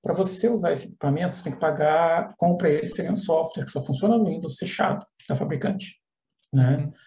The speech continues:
Speaker 1: Eu criei um todo aberto em Python.
Speaker 2: Ó, aí
Speaker 1: Foi
Speaker 2: disponibilizou.
Speaker 1: necessidade. Por que que foi necessidade? Porque,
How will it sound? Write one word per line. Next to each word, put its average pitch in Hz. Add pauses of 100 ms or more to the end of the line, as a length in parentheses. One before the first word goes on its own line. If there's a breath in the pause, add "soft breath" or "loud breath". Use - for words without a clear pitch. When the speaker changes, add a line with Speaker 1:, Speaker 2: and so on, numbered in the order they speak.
(160 loud breath)
Speaker 1:
Eu 185
criei 208
um 208
todo 208
aberto 165
em -
Python. 139 (280)
Speaker 2:
Ó, 143 (680)
aí 143
Speaker 1:
Foi 156
Speaker 2:
disponibilizou. -
Speaker 1:
necessidade. 143
Por -
que 226
que 214
foi 202
necessidade? 139
Porque, -